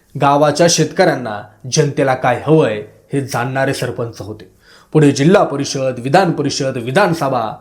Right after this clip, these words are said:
पायरी पायरीने चढत तो माणूस महाराष्ट्राच्या राजकारणाच्या टॉपवर पोहोचला. विलासराव हे फक्त राजकारणी नव्हते,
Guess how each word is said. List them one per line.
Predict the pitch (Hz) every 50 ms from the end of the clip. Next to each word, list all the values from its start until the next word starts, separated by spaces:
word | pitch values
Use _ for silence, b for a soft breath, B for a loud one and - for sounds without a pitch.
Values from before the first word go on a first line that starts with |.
| _ _ -
पायरी | 131 135 139 143 143 165
पायरीने | 165 143 123 120 117 123 123 123 120
चढत | - 139 143 147 135 120 110 - - - _ _ _ -
तो | 143 127
माणूस | 127 123 131 147 165 165 165 -
महाराष्ट्राच्या | 156 139 117 123 131 135 120 - - 113 104 127 120
राजकारणाच्या | 113 113 113 - - - - 151 139 127 123 - 110 104 101 - - _ _ _ _ _ -
टॉपवर | 131 120 117 - - 117 107
पोहोचला. | 107 110 107 107 110 - - - - _ _ b b b b b b b b b b
विलासराव | 143 170 202 214 214 220 233 233
हे | 208 233 226
फक्त | 220 180 - -
राजकारणी | 226 214 190 185 - - - 233 208 202 196
नव्हते, | 185 170 156 143 - 131 110 101 - - - _